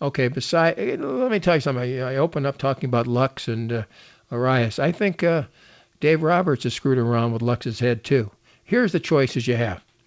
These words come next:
I think you either start him and you don't pinch hit for him as soon as a lefty comes in, or you sit him down and let Pollock start, and in the fifth or sixth inning, if you want to pinch hit for Pollock or something like that with Lux,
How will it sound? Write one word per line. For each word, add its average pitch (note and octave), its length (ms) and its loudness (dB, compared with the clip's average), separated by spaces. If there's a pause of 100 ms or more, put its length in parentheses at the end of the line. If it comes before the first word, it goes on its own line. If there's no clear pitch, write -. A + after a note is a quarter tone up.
(480)
I B2+ 80 -4
think A3+ 380 0
you E3 220 2
either D3+ 180 6
start F#3+ 440 6
him D#3+ 180 0 (600)
and C#3 160 2
you D3 60 2
don't F#3+ 300 2
pinch F#3 280 0
hit A3 160 4
for C#3+ 240 2
him D3+ 80 0
as C#3 100 2
soon E3+ 180 2
as D3+ 100 0
a C3 60 4
lefty C3+ 360 0
comes C3 320 -2
in, C#3 300 0 (640)
or G3+ 400 6 (440)
you F#3 200 2
sit G#3+ 240 4
him F#3+ 140 4
down E3 420 2 (720)
and C#3+ 80 0
let E3+ 160 2
Pollock F#3+ 360 4
start, C3 460 0 (500)
and C#3+ 400 2
in C#3 100 0
the C3 60 -2
fifth - 280 -2
or D#3+ 80 4
sixth - 240 0
inning, E3 240 4
if B2+ 100 -4
you D3 60 0
want D3+ 120 2
to C#3 60 -2
pinch D#3 240 0
hit D3+ 140 2
for C#3+ 120 -8
Pollock D3 400 2
or C#3 60 2
something C#3 240 0
like C#3 120 2
that C#3 140 4
with B2+ 120 -4
Lux, E3 400 2